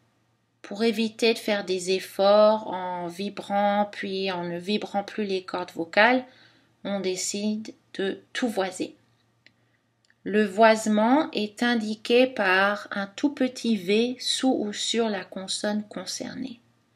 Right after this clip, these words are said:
C'est souvent le cas des mots qui se finissent en isme. Donc le M est voisé. Donc on va voiser aussi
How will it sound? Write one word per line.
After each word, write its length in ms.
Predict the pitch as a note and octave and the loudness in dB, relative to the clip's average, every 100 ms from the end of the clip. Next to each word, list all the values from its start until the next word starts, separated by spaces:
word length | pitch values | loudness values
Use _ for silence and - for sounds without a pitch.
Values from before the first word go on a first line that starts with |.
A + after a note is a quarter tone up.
| _ _ _ _ _ | _ _ _ _ _
C'est 180 | - G#3 | -8 -4
souvent 420 | G#3 A#3+ A3+ B3+ | -2 -2 2 4
le 240 | B3+ A#3 A3+ | 4 4 2
cas 300 | - A#3+ B3 | 2 2 4
des 200 | G#3+ G#3 | 2 0
mots 280 | G#3 A3+ | 2 2
qui 160 | A#3+ G#3+ | 0 -4
se 140 | - | -8
finissent 340 | - G#3 G3+ F#3+ | -6 -4 -4 -4
en 160 | F3 - | -6 -6
isme. 520 | - A3+ B3+ D4+ E4 F#4 - _ _ _ _ - _ _ _ _ _ _ _ _ | -4 -4 -2 0 0 -2 -10 _ _ _ _ -20 _ _ _ _ _ _ _ _
Donc 280 | G3 A3 G#3 | -2 -2 0
le 160 | G#3+ - | 0 4
M 260 | G#3+ B3 B3 | 6 6 4
est 100 | A3 | 2
voisé. 640 | F3+ F#3+ F3+ G3+ D#4+ - - _ _ _ - _ | 0 0 2 2 2 0 -14 _ _ _ -20 _
Donc 220 | - G3+ G#3 | -6 -4 -4
on 120 | G3 | -2
va 200 | G#3+ A3+ | 2 0
voiser 680 | F#3+ G3+ G3+ F#3 G3 A3+ - | 2 2 4 2 2 2 0
aussi 580 | G3+ G3 - G#3+ G#3+ | -4 -4 -6 -4 -4